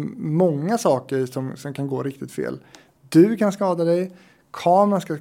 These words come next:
kan skada sig, golvet kan skada sig. Eh,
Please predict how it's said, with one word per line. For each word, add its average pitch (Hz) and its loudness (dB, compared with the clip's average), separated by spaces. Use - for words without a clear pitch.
kan 143 -6
skada 131 -4
sig, 131 -8
golvet 175 4
kan 143 -4
skada 135 -4
sig. - -8
Eh, 131 -4